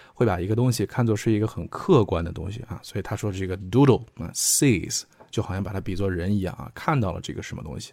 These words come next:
啊。后面这个animated，它跟那个animal都是同一个词根出来的啊，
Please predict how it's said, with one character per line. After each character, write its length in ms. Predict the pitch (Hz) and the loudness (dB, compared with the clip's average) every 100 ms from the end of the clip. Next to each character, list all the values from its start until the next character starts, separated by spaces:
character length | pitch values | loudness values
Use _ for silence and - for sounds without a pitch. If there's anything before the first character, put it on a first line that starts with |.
| - | -18
啊。 140 | 123 - _ _ | -18 -18 _ _
后 160 | - | 2
面 80 | 120 | 4
这 120 | 110 | 4
个 100 | 104 - | 2 2
animated， 560 | 123 131 92 80 - - - | 4 6 6 2 -2 -6 -6
它 100 | - | 0
跟 100 | 107 | 2
那 80 | 107 | 2
个 60 | - - | 0 0
animal 460 | 110 113 85 - - | 2 2 0 -4 -2
都 120 | 107 | 0
是 80 | 104 | 0
同 240 | - 87 | -2 -4
一 40 | |
个 100 | 92 | -2
词 240 | 90 - 98 | -2 -2 -2
根 180 | 98 101 | 0 -2
出 220 | - 95 | -4 -6
来 100 | 90 | -6
的 60 | 87 | -10
啊， 220 | 80 101 | -12 -14